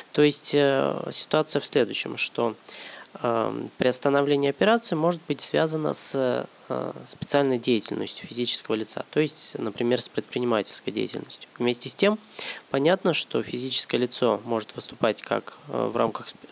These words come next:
ну, выполнять роль, скажем так, в рамках специального статуса, так и просто являться физическим лицом. И, соответственно, счета могут открываться, э, ну, и депозиты, вклады, э, в том числе,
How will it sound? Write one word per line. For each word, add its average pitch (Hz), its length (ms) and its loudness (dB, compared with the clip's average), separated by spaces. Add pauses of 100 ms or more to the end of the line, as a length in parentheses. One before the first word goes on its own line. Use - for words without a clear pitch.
(140)
ну, 135 200 -4 (120)
выполнять 113 800 -2
роль, 131 220 4
скажем 107 340 -2
так, - 180 -4 (540)
в - 40 0
рамках 120 300 0
специального 196 540 4
статуса, - 480 -2
так 185 240 0
и - 20 -2
просто 135 640 2
являться 123 460 0
физическим 117 540 -2
лицом. 120 340 -2 (160)
И, 117 100 -6
соответственно, 131 680 2
счета 120 440 2 (380)
могут 113 320 -2
открываться, 113 640 0 (220)
э, 127 380 -8 (140)
ну, 135 160 -4
и 107 140 -2
депозиты, 117 720 -2 (640)
вклады, 117 480 4
э, 110 580 0
в - 100 -14 (120)
том 117 160 2
числе, 107 400 2